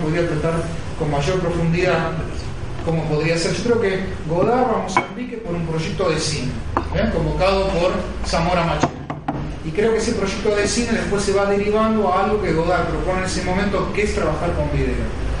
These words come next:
Godard, que es una persona absolutamente ob-, obsesiva, enfermiza, incluso hace poco estuvo acá en Buenos Aires el curador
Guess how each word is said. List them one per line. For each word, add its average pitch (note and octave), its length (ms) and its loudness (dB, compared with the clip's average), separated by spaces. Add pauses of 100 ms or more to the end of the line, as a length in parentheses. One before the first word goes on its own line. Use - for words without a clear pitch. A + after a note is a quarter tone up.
(240)
Godard, D4+ 320 2
que B3 40 2
es G#3 120 0
una G3 160 2
persona F3 520 0 (180)
absolutamente F3+ 680 0
ob-, D3+ 280 0
obsesiva, D3 640 0
enfermiza, D#3 640 0 (100)
incluso D#3+ 260 0 (520)
hace C#3+ 160 0
poco E3 300 -2 (420)
estuvo D#3+ 300 -2
acá - 140 2
en D#3+ 80 -2
Buenos D3+ 260 -2
Aires E3+ 260 0
el D3+ 120 -4
curador D#3 600 0